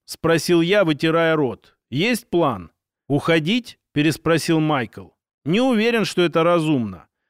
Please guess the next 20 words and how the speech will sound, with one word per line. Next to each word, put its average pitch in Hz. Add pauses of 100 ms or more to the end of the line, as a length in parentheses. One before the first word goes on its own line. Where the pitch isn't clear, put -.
(220)
Мы 175
не 240
знаем 220
возможности 170
этой 147
твари. 135 (340)
Может, 202
она 220
способна 190
найти 175
нас 170
по 170
следам, 143 (280)
скажем, 214
по 226
запаху. 180 (400)
А 160
ночь 240
впереди 180
длинная. 151